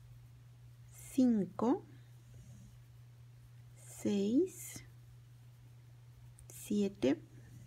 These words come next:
ocho y nueve. Dos, una cadena y aquí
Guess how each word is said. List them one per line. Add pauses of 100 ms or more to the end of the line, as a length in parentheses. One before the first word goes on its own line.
(1800)
ocho (1700)
y
nueve. (1160)
Dos, (1600)
una
cadena (2250)
y (300)
aquí